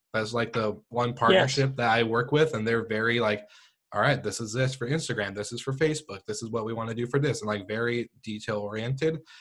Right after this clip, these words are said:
Speaker 1: and it's very much
Speaker 2: Mm-hmm.
Speaker 1: appreciated because it's, uh, like you said, very well rounded. It
Speaker 2: Yeah.
Speaker 1: helps, helps keep me
Speaker 2: Yeah.
Speaker 1: on board too. It keeps me in, <laughs> it keeps me in check.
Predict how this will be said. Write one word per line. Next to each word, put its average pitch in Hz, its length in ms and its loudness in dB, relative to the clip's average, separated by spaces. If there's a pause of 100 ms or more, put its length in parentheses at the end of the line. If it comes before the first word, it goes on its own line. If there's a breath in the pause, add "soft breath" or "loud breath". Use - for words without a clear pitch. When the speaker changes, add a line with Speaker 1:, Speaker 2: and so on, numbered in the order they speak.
(140 loud breath)
Speaker 1:
and 113 160 0
it's 98 140 -4
very 123 160 4
much 123 140 2
Speaker 2:
Mm-hmm. 107 80 -8
Speaker 1:
appreciated 123 540 0
because 104 340 -8
it's, 104 200 -6
uh, 101 240 0 (240)
like 110 80 -10
you 110 60 -10
said, 98 240 -10 (320)
very 117 240 2
well 104 200 0
rounded. 98 380 -8
It - 140 -20
Speaker 2:
Yeah. 202 240 8
Speaker 1:
helps, - 280 2 (360)
helps 131 140 6
keep - 180 8
me 220 120 10
Speaker 2:
Yeah. 123 80 8
Speaker 1:
on 101 80 0
board 98 220 -2
too. 113 220 -2
It 107 80 -6
keeps 139 260 4
me 135 180 6
in, 135 100 6
<laughs> - 120 -6
it 135 100 -8
keeps 135 220 0
me 127 120 -4
in 110 120 -4
check. - 380 -4